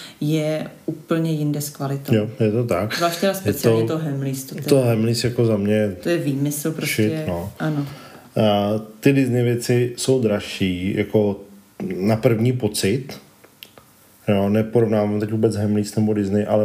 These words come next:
Speaker 2: jako na, pro, si, jsou dražší, zvlášť dřív, teď se to dost vyrovnává, jak se zdražují běžný hračky,
Speaker 1: Mhm.
Speaker 2: ale kvalitou je to někde úplně jinde, jako třeba ten, když vezmu toho Ironmana, ten má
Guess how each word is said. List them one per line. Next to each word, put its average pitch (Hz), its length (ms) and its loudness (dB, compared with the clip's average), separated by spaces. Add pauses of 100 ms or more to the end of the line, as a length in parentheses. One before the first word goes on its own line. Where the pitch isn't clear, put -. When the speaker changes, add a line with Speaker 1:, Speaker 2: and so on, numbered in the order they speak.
(100)
Speaker 2:
jako 107 180 0
na, 110 160 4
pro, 113 360 0 (100)
si, 113 260 0
jsou 131 200 2
dražší, 110 320 0
zvlášť 117 260 2
dřív, 98 200 -2
teď - 300 -2
se 107 140 0
to 113 140 2
dost 113 240 -2
vyrovnává, 110 640 2 (340)
jak 117 100 2
se 123 120 2
zdražují 120 440 2
běžný 113 300 0
hračky, 110 520 -2 (140)
Speaker 1:
Mhm. 233 340 2
Speaker 2:
ale 113 160 2
kvalitou 110 360 2
je 107 80 4
to 107 100 -2
někde 107 220 2
úplně 117 440 2
jinde, 110 220 2
jako 107 280 2 (640)
třeba 120 340 4
ten, 120 440 2
když 113 180 0
vezmu 113 260 4
toho 117 500 2
Ironmana, 123 420 2
ten 101 440 0
má 95 180 2